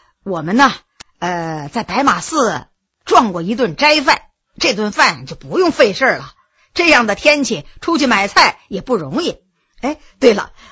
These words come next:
还没请教你贵姓台府呢？”那个义成急忙陪着笑打签儿说：“ <laughs> 哎呦，不敢，卑职叫曹家和，五十都快过了，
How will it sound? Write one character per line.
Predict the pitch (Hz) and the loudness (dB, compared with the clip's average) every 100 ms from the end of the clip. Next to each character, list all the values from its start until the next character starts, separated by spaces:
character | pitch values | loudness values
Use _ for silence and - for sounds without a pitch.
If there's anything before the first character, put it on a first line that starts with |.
| _ | _
还 | - 277 | -2 0
没 | 349 - | 0 -2
请 | 240 208 | -4 -2
教 | 233 285 233 - | 4 6 6 4
你 | 226 220 | -2 0
贵 | 392 302 | 0 0
姓 | 247 370 277 220 | -2 0 0 0
台 | 196 320 | 0 0
府 | 294 196 127 | -2 -8 -8
呢？” | 175 285 311 _ _ _ _ _ _ _ _ _ _ _ | -4 -4 -6 _ _ _ _ _ _ _ _ _ _ _
那 | - 233 | -2 0
个 | 262 | 0
义 | 294 233 | -2 -4
成 | 175 196 214 - _ | -4 -4 -4 -8 _
急 | - 339 | -6 0
忙 | 330 330 | 2 0
陪 | - 311 | -2 -4
着 | 370 | -2
笑 | - 370 180 | 2 2 2
打 | - - | -2 -8
签 | - 311 | 2 4
儿 | 294 | 4
说：“ | 190 170 - _ _ _ _ _ - | 2 -8 -16 _ _ _ _ _ -8
<laughs> | - - - - | 0 2 0 -2
哎 | 311 | 0
呦， | 320 311 - - - | 4 4 2 -8 -8
不 | - 277 | -4 0
敢， | 196 202 - - - - | 2 2 -2 -14 -12 -4
卑 | 339 320 | -2 0
职 | 233 262 302 | 0 2 2
叫 | 302 247 214 190 - | 6 6 6 4 -4
曹 | - 208 311 | -2 0 2
家 | 311 320 | 2 2
和， | 311 196 302 - - - - - _ - | 2 2 2 2 -14 -20 -20 -20 _ -14
五 | 160 156 | -12 -12
十 | - 277 | -8 -4
都 | 349 | -4
快 | - 330 | -2 -4
过 | - 381 269 | -2 2 2
了， | 165 143 | 2 -4